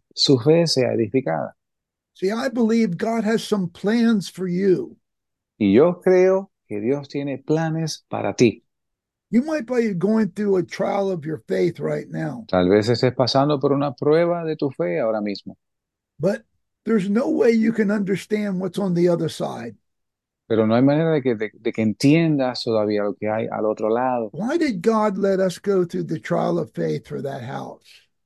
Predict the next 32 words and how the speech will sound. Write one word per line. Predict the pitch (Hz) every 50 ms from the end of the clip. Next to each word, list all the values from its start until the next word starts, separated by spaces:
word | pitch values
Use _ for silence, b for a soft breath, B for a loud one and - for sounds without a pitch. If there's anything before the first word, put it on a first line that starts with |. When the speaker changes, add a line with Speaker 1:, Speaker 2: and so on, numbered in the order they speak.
| _ _ _ _ _ _ _ _ _ _ _
Speaker 1:
¿Por | 110 107 101 95 -
qué | - 127 147 165
el | 180 175
Señor | - - 175 170 160 151 147 147 147 151 151 147 143 139
nos | 131 120 110 110 110 110 110 104 104 - - - - - -
hizo | 135 143 143 135 147 139
pasar | 135 123 123 135 131 131
por | 123 117
aquella | 123 - 120 123 120 113
prueba | - 127 131 127 127 120 113
de | 107 110 104 - _ _ _
fe | 143 135 135 135 135 135 135 131 127 123 107 - - 120
en | 113
aquella | 110 - 127 131 123 117 113
casa? | - 117 113 107 - - - - - - _ _ _ _ _ _ _ _ _ _ _ -
Speaker 2:
I | 220
remember | 262 302 311 302 277 247 233 226 214
when | 208 208 208 196
we | 196 214 214
were | 208 190
selling | - - 202 202 208 233 233 208 185 170
everything | 151 - 151 147 - - 160 156 151 151
in | 156 156
front | - 175 170 170 175
of | 160
my | 156 160 156 156 151
mom's | 156 165 170 175 175 170 156 -
house. | - 208 - - - - - - _ _ _ _ _ _ _ _ _ _ _ _ _ -
Speaker 1:
Yo | 110
recuerdo | 120 127 - 139 139 143
cuando | 135 131 123 117
veníamos, | 113 110 120 127 131 131 117 - - - -